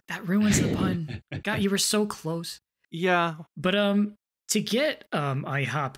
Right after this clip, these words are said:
Speaker 1: Amy, you need five pan coins, and it looks like you can do one of two things. Either order one item with your new rewards account, and you can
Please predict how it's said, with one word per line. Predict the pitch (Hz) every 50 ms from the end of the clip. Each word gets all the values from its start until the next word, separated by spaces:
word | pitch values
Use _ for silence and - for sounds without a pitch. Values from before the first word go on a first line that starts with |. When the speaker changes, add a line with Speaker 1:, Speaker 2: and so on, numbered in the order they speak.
| _ -
Speaker 1:
Amy, | 156 143 151 160 175
you | 180 165 156 170 175
need | 180 180 180 151
five | 135 - - - 185 196 202 202 208 208 -
pan | - 160 175 175 180 185 180
coins, | - 160 151 135 127 120 127 123
and | 127 127
it | 131 135 - -
looks | 160 185 208 - - -
like | 196 170 160 151 156 - 170
you | 156
can | - 165 156 143
do | 143 139 131
one | 117 120 160 214 247 254
of | 214
two | - - 156 156
things. | 147 - 131 117 113 113 135 156 - -
Either | 160 143 143 139
order | - - 160 160 160 151 135
one | 120 117 139 165 208 208
item | 180 127 117 120 120 120 127 165 175 - _ _ _ _ _ -
with | 151 139 139 -
your | 139 127
new | 120 127 135 139 151 160 185 220 233 233 233 208 - _ -
rewards | 143 120 120 127 117 113 107 -
account, | 107 - - 120 110 110 127 - -
and | 131 139
you | 135
can | 131 131 135